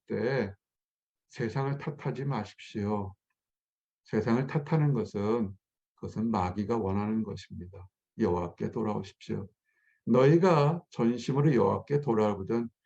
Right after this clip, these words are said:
이방 신들과 아스다롯을 너희 중에서 제거하고라고 얘기를 합니다. 왜냐하면 이 당시 이스라엘 백성들은 우상을 섬겼습니다. 근데도 마찬가지죠. 우리가 뜻대로 되지 않을 때 우리는 우상을 섬기고 있습니다.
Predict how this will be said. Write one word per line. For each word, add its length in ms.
이방 520
신들과 760
아스다롯을 960
너희 300
중에서 640
제거하고라고 1120
얘기를 220
합니다. 420
왜냐하면 380
이 80
당시 320
이스라엘 320
백성들은 680
우상을 580
섬겼습니다. 960
근데도 340
마찬가지죠. 840
우리가 300
뜻대로 400
되지 240
않을 240
때 120
우리는 320
우상을 380
섬기고 400
있습니다. 540